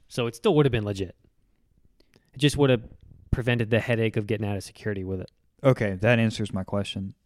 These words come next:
Speaker 2: I was curious if it was just a thing where, you know, the driver gets to my house and
Speaker 1: Hmm.
Speaker 2: is like,
Speaker 1: Oh,
Speaker 2: "Oh, there's
Speaker 1: yeah.
Speaker 2: no packages here." <laughs>
Speaker 1: Yeah, I always, you let the driver know.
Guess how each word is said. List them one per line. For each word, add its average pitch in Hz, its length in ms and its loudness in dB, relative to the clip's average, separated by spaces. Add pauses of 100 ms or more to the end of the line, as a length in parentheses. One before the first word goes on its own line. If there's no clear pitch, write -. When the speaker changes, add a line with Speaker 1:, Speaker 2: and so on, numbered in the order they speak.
(120)
Speaker 2:
I 131 200 8
was 127 220 4
curious 117 640 2 (460)
if - 520 0
it 123 100 4
was 113 180 0
just - 260 -2
a 107 40 -4
thing 101 540 0
where, 101 420 -2 (1200)
you - 100 -10
know, 104 140 -4
the 98 100 -8
driver 113 340 2
gets 117 200 0
to 113 80 -10
my 110 160 -2
house 117 400 0
and 98 320 -6
Speaker 1:
Hmm. 98 40 -12
Speaker 2:
is 101 140 -12
like, 95 360 -12 (1080)
Speaker 1:
Oh, 110 460 0
Speaker 2:
"Oh, 104 40 0
there's 107 200 0
Speaker 1:
yeah. 95 60 -2
Speaker 2:
no 117 120 4
packages 120 560 0
here." 104 320 0
<laughs> 113 60 0
Speaker 1:
Yeah, 127 200 4
I 131 140 6
always, 151 300 6
you 156 180 2
let 156 200 2
the 143 40 0
driver 113 340 0
know. 101 340 -4